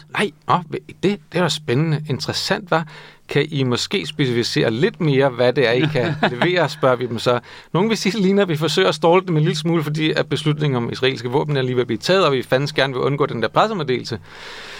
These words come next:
Speaker 1: Øh, det kan man jo kun gætte på. Øh, Nexter, de sender derefter et tilbud mere til os, øh, og det, det ligner i mine lægemandsøjne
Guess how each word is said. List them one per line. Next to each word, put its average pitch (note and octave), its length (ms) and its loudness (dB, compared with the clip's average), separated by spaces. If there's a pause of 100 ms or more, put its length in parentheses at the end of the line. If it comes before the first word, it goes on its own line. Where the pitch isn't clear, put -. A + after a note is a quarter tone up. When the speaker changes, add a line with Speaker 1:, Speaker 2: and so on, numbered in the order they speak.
(140)
Speaker 1:
Øh, A#2+ 320 2 (140)
det F#3+ 80 2
kan F#3 100 2
man C#3+ 120 2
jo A#2 80 0
kun C3 280 -2 (140)
gætte B2 220 0
på. C3 240 -2 (960)
Øh, A2+ 360 4 (420)
Nexter, D#3+ 340 0
de E3+ 60 -6
sender G3+ 240 0
derefter F3+ 360 2
et B2 100 -4
tilbud F#3+ 440 0 (520)
mere C3+ 340 2
til E3 220 0
os, D#3+ 220 -2 (220)
øh, B2+ 240 2
og B2+ 100 0
det, C3 100 -8 (100)
det D3+ 100 2
ligner F#3+ 320 2 (400)
i F3 100 2
mine E3+ 260 4
lægemandsøjne A#2+ 720 2